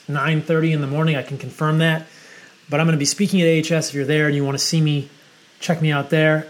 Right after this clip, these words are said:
Nathan is coming for A H S, as is Tommy Wood. I'm gonna record a podcast with Tommy Wood about apoe four, whether ketogenic and carnivore diets are something to worry about in the setting of this polymorphism. And I'm gonna record a podcast with Nathan all about blood work. We are gonna go into my blood work, his blood work.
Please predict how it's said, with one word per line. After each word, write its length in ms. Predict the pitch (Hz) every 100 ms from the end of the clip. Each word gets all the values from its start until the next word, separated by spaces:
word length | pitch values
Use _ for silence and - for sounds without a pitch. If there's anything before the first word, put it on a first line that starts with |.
| -
Nathan 340 | 165 175 190 170
is 100 | 165
coming 200 | 165 160
for 160 | 156
A 60 | 170
H 360 | 160 151 147 156
S, 200 | 147 -
as 200 | 156 151
is 120 | 143
Tommy 280 | - 147 143
Wood. 240 | 139 143
I'm 60 | 143
gonna 120 | 143
record 240 | 139 143
a 40 | 127
podcast 460 | 156 160 165 143
with 80 | -
Tommy 260 | - 135 131
Wood 260 | 135 175
about 280 | 156 127 -
apoe 380 | 170 165 147 131
four, 520 | - 202 208 220 202 - - - - - - - -
whether 200 | 151 143
ketogenic 440 | 143 160 147 143 139
and 120 | 135
carnivore 300 | 160 139 131
diets 360 | 139 143 143
are 40 | 147
something 300 | 147 143 135
to 120 | 131
worry 280 | 127 185 180
about 440 | 175 180 170 170 -
in 160 | 160 165
the 60 |
setting 360 | 160 175 165 160
of 100 | 139
this 140 | 151
polymorphism. 600 | 156 147 156 151 156 151
And 100 | 151
I'm 120 | 131 127
gonna 120 | 123
record 240 | 127 139
a 20 |
podcast 440 | 123 143 139 139 -
with 80 | 135
Nathan 420 | 180 190 165 160 -
all 180 | 170
about 320 | 165 151 139 -
blood 280 | 143 143
work. 460 | 151 151 131 - - - - - - - -
We 100 | 160
are 60 | 165
gonna 120 | 160
go 120 | 147
into 160 | 139 135
my 200 | 151 190
blood 200 | 180 175
work, 240 | 165 165
his 200 | 165 175
blood 200 | 170 165
work. 360 | 151 156 156